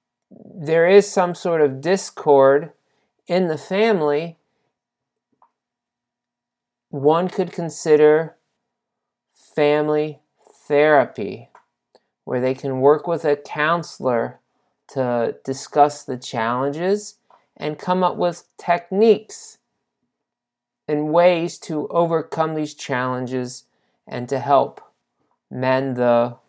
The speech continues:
relationship. Resources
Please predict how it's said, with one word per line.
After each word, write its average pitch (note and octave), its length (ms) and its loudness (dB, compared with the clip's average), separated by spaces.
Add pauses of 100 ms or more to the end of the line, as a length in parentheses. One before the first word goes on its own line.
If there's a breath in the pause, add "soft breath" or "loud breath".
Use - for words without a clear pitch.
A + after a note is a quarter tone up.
relationship. - 920 -6 (2500)
Resources E3 1200 -2